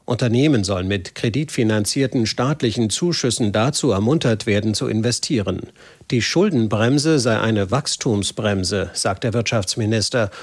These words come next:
und keilt damit gegen seinen Kabinettskollegen Finanzminister Christian Lindner von der F D P.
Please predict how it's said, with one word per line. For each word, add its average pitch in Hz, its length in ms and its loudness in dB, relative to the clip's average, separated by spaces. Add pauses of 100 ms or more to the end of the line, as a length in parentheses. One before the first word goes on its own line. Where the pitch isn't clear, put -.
(120)
und 135 220 0
keilt 156 420 0
damit 139 380 2
gegen 123 220 2
seinen 120 260 2
Kabinettskollegen 123 920 0
Finanzminister 107 840 0
Christian 143 400 0
Lindner 110 400 0
von 104 240 -2
der 107 160 0
F 101 140 -6
D 123 120 0
P. 95 380 -4